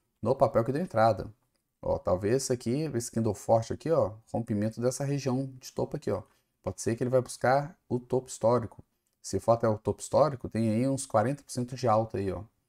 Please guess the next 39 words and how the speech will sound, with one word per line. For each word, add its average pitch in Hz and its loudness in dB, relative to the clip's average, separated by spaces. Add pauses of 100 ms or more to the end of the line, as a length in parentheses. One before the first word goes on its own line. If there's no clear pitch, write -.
(220)
pela 95 0
frente. - -6 (460)
Vamos 101 -4
torcer 123 -2
pra 139 -2
que - -10
seja 156 -2
isso, 123 -2
né? 113 -4 (240)
E 107 0
mesmo 156 4
com 151 0
o 143 6
mercado 117 4
corrigindo, 110 0
ele 110 2
não 131 0
corrigiu, 117 -2
reparem 123 0
só, 90 -2 (380)
esses 104 -4
últimos 127 4
dias 107 0
de - -12
queda 101 4
do 95 -6
mercado, 101 0
ó, 87 -6 (920)
e 92 -2
ele 147 0 (140)
continua 120 0
subindo, 131 0
ó, 101 2
todos 139 -2
os 139 -4
dias 131 0
aqui, 131 -2 (140)
rompendo 123 -2
topos. - -4